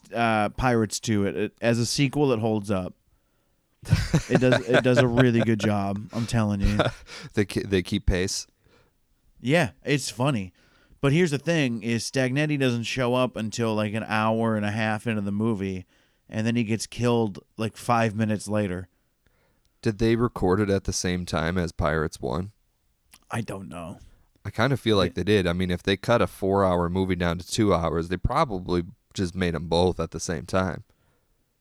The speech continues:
Speaker 1: They, uh, <laughs> no, I think it came out, like, a couple of years apart, though, too.
Speaker 2: Okay,
Speaker 1: They
Speaker 2: well
Speaker 1: won an award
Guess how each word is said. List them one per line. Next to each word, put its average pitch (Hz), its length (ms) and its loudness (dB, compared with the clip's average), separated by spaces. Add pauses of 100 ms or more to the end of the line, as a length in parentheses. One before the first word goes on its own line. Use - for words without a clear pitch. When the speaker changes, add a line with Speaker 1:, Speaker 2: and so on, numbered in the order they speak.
(320)
Speaker 1:
They, 127 560 0
uh, 104 500 0 (1080)
<laughs> 110 60 -6 (760)
no, 135 200 0
I 131 80 2
think 180 180 -4
it 175 80 -8
came 160 200 -2
out, 156 120 0
like, 127 120 -2
a 104 40 -12
couple 120 200 -4
of 120 60 0
years 113 220 0
apart, 107 380 -4
though, 80 160 -6
too. 90 340 -8 (1160)
Speaker 2:
Okay, 123 220 2
Speaker 1:
They 139 80 2
Speaker 2:
well 139 840 -2
Speaker 1:
won 131 140 2
an 127 80 0
award 113 600 -2